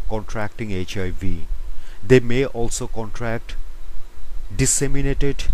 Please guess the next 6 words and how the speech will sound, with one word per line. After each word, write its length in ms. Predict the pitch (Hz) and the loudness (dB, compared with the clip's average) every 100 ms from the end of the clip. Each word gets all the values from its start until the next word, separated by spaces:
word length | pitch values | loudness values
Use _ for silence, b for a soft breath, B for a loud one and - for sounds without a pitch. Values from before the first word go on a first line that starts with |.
| - | 2
gonococcal 680 | - 110 113 117 - 120 120 - | 2 0 0 0 0 -2 -2 -4
infections. 1040 | 110 - 101 92 - 95 - - - - - - - - - B B | -4 0 0 2 0 -4 -6 -6 -4 -4 -6 -4 -2 2 2 B B
In 120 | 135 | 0
females, 800 | - 120 104 85 80 - - - - - - - B B B - | 0 0 0 -4 -4 -2 -2 -2 -8 -10 -6 -4 B B B 0
without 440 | 127 147 156 - | 0 2 0 0
treatment, 500 | - 127 - 107 | -2 0 -2 0